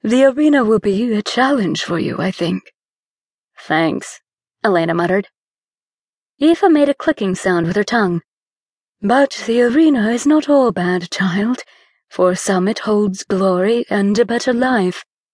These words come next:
The high families of the arena offer us riches beyond imagining, if we prove worthy of them." Elena blinked, looking at Aoife again. "Wait, are you saying you chose to be here?"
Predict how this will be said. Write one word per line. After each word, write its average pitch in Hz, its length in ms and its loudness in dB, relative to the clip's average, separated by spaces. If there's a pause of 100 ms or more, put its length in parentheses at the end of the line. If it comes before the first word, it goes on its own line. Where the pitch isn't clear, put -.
(160)
The 226 240 0
high 294 200 4
families 226 640 0
of 240 100 2
the 233 140 2
arena 202 560 0
offer 196 300 0
us 196 280 -2
riches 202 380 0
beyond 196 320 -2
imagining, 190 720 -2 (420)
if - 340 -2
we 254 160 0
prove 254 400 0
worthy 202 340 0
of 214 160 -2
them." 175 280 -4 (840)
Elena 170 380 0
blinked, 190 540 -2 (100)
looking 208 300 0
at 175 140 -2
Aoife 214 220 -4
again. 196 680 -2 (640)
"Wait, 269 640 0 (300)
are 247 100 4
you 269 220 2
saying 277 320 2
you 240 120 2 (120)
chose 381 380 0
to 202 100 -6
be 175 180 -2
here?" 226 300 0